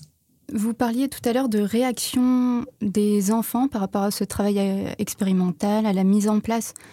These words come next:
de, de ces espaces dans la salle de classe. Euh, est-ce que vous pourriez indiquer, euh, en quoi c'est important pour les enfants d'aménager, euh, la classe, euh, à la fois pour les apprentissages et pour les progrès ?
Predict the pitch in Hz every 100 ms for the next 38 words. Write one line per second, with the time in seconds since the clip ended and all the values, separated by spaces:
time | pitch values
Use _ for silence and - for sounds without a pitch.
0 | - - - 190 190 185 185 196 190 202
1 | 185 202 - 226 202 190 185 190 185 190
2 | 214 262 - - - - - - - _
3 | - 208 202 202 208 202 - _ - 202
4 | - 247 - 214 208 202 185 185 - 202
5 | 208 185 170 165 - - 240 _ - _
6 | - 208 - 214 208 214 - 202 196 -
7 | 226 220 220 202 208 - 226 220 208 208
8 | 202 190 196 208 185 180 185 196 208 202
9 | 214 220 - 190 185 - - - - 202
10 | 202 233 208 208 196 202 - 208 - 226
11 | 240 226 208 202 - - 208 214